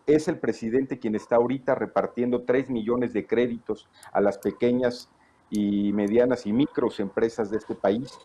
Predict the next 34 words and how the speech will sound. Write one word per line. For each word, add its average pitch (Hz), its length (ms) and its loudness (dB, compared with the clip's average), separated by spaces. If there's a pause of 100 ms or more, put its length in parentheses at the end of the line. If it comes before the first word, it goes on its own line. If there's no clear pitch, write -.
(200)
que 233 100 4
van 220 200 4
a - 40 2
apostarla 135 520 0
a 143 60 6
eso, 151 340 0
a 101 100 -8
la 101 60 -6
economía, 110 420 -4 (140)
a - 160 -6
la - 80 -4 (200)
economía 117 440 0 (880)
para 104 200 2
que 104 100 -10
se 113 120 -6
produzca 104 720 -6 (400)
y - 20 -20
se - 140 -20
genere 113 380 0
riqueza 98 440 -4
también 98 500 -4
hacia 92 320 -6
arriba. 87 440 -8 (360)
Realmente 117 300 -2
se 110 140 -6
quede 107 240 0
concentrada 101 720 0 (280)
en 101 100 -2
las 98 160 -2
manos 104 340 -6
de 98 60 -10
unos 107 200 -8
cuantos 98 540 -2
arriba, 101 440 -2